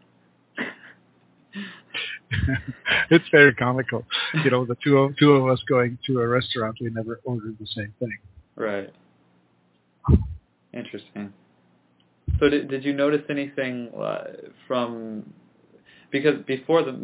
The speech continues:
Speaker 1: before metabolic typing, did you, did you kind of eat healthy, but did you kind of notice the difference in your physiology or, or in how you felt after you started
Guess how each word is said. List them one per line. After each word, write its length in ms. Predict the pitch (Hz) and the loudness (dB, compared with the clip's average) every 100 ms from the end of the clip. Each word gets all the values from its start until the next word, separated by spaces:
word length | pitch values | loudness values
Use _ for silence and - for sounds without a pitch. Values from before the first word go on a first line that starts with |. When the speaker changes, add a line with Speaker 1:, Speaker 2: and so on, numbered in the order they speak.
| 123 - | -12 -14
Speaker 1:
before 280 | 127 120 139 | -16 -4 -2
metabolic 480 | 127 117 110 107 - | -2 -2 -2 -4 -4
typing, 320 | 110 107 107 | -6 -6 -10
did 160 | 107 104 | -10 -8
you, 380 | 107 107 107 101 _ - _ - - | -6 -6 -8 -12 _ -20 _ -18 -8
did 200 | 120 113 | -6 -6
you 140 | - - | -12 -12
kind 140 | 123 113 | -8 -6
of 80 | 104 | -6
eat 400 | 117 110 107 - _ | -6 -6 -8 -14 _
healthy, 420 | - 127 123 120 | 0 0 0 -4
but 500 | 107 110 104 - 110 | -2 0 -2 -4 -8
did 160 | 120 110 | -8 -6
you 100 | 113 | -6
kind 180 | 127 113 | -6 -6
of 80 | 110 | -6
notice 320 | 110 110 104 - | -6 -6 -6 -8
the 80 | |
difference 500 | 107 110 - 110 104 - _ _ - | -6 -6 -6 -10 -10 -12 _ _ -8
in 100 | 113 | -6
your 120 | 107 | -6
physiology 720 | 123 110 113 110 107 107 110 | -6 -2 -2 0 -2 -4 -6
or, 160 | 107 104 | -6 -6
or 180 | - 113 | -4 -2
in 80 | 110 | -2
how 180 | 107 110 | -4 -6
you 200 | 104 107 | -6 -8
felt 220 | 110 110 107 | -6 -4 -4
after 360 | 104 - 107 | -8 -8 -10
you 440 | 101 98 104 104 101 | -8 -10 -10 -10 -6
started 320 | 117 107 101 | -4 -2 -4